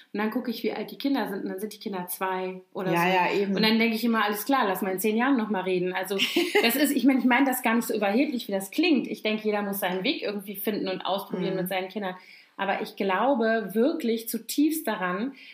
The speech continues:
Speaker 1: dass das, was du gerade gesagt hast, der Rahmen, das Gerüst, die Sicherheit, das ist, was die Kinder brauchen, damit sie gerade auslaufen können.
Speaker 2: Ja.
Speaker 1: Und, ähm, man kann darüber streiten, ob es wichtig ist, dass ein Kind zum Beispiel Schuhe trägt oder nicht.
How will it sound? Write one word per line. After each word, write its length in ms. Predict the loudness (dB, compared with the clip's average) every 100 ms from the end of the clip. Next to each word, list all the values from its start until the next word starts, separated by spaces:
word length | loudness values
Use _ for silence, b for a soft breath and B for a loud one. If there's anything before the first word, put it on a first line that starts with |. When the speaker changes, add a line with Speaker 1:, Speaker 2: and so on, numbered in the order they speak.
| B
Speaker 1:
dass 220 | -4 -4
das, 200 | -2 -2
was 140 | -4 -4
du 100 | -4
gerade 280 | -2 -2 -4
gesagt 400 | -2 -4 -2 -4
hast, 200 | -4 -4
der 160 | -2
Rahmen, 360 | 0 0 0 0
das 180 | -2 -6
Gerüst, 500 | -4 0 0 -2 -6
die 100 | -6
Sicherheit, 680 | -2 0 0 -2 -2 -4
das 160 | -4 -6
ist, 220 | -8 -8
was 100 | -10
die 140 | -10 -8
Kinder 260 | -4 -4
brauchen, 300 | -2 -2 -2
damit 200 | -4 -6
sie 100 | -8
gerade 320 | -8 -6 -6 -4
auslaufen 500 | -4 -4 -6 -6 -8
können. 280 | -6 -2
Speaker 2:
Ja. 200 | 0 0 B B B B _
Speaker 1:
Und, 360 | 0 2 2 0
ähm, 460 | -2 0 0 -4 -8 _ _ _ _ _ _ -12
man 160 | -8 -6
kann 180 | -2 -2
darüber 300 | -2 -2 -4
streiten, 400 | -4 -2 -2 -4
ob 120 | -4
es 120 | -8
wichtig 380 | -8 -8 -8 -8
ist, 200 | -8 -6
dass 160 | -6 -6
ein 120 | -8
Kind 260 | -4 -6 -6
zum 100 | -8
Beispiel 220 | -6 -6
Schuhe 240 | -2 -2
trägt 300 | -2 -6 -8
oder 180 | -6 -4
nicht. 380 | -2 -2 -6